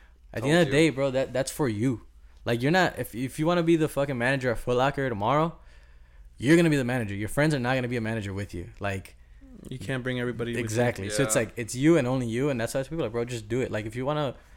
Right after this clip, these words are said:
Speaker 1: take a vacation to Italy next week, save up, make it happen, you do it. Like, and if it doesn't happen, all right, fuck it, you make it up next year. Like, it's just, that's what life is about. And that's how I tell people, like, you just gotta, like, it's the trying. It's the,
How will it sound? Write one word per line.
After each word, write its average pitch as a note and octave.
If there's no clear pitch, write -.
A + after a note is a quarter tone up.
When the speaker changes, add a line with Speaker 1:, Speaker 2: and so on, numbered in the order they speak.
Speaker 1:
take C#3
a D3
vacation C3
to G#2+
Italy C3+
next A#2+
week, D3+
save A2+
up, C#3
make A#2
it B2+
happen, C3+
you A#2
do A#2+
it. -
Like, G2+
and A2
if A#2
it B2
doesn't D3
happen, F3+
all F#3+
right, A#3+
fuck A3+
it, D3
you B2+
make D3
it F3
up E3+
next F3
year. A#2
Like, A2
it's A#2+
just, C#3+
that's C#3+
what E3
life D3
is C3+
about. A2
And -
that's A2+
how A#2+
I -
tell A2
people, G#2+
like, F#2+
you A#2
just A#2+
gotta, G2
like, -
it's C3+
the E3
trying. G#2
It's B2
the, -